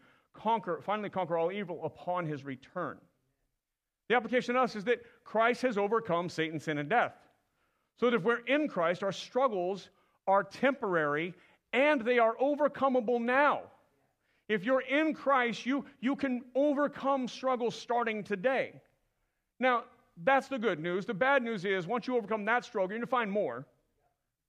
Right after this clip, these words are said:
But you'll be drawing ever nearer to Christ along the way. And it's because we're imperfect, it's because we're flawed, that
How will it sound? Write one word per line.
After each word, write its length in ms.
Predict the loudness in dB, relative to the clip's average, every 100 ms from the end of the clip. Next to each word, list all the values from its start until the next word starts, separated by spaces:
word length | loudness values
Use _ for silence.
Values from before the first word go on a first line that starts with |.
| _ _ _ _ _ -2
But 160 | 0
you'll 100 | 0
be 140 | 0 0
drawing 320 | 0 0 -2
ever 320 | -4 0 0
nearer 600 | 0 0 0 2 0 -2
to 140 | -4 -10
Christ 520 | -4 0 0 -2 -6
along 300 | -2 -2 -2
the 80 | -4
way. 380 | -4 -6 -8 -16 _ _ _ _ _ _ _ _ _ -4
And 120 | 0
it's 120 | 0
because 500 | -4 -8 -4 -2 0
we're 160 | 0 -4
imperfect, 760 | -2 -6 -6 -4 -4 -2 -4 -6
it's 120 | -12
because 400 | -10 -2 -2 0
we're 120 | -4
flawed, 440 | -6 -2 0 0
that 140 | 0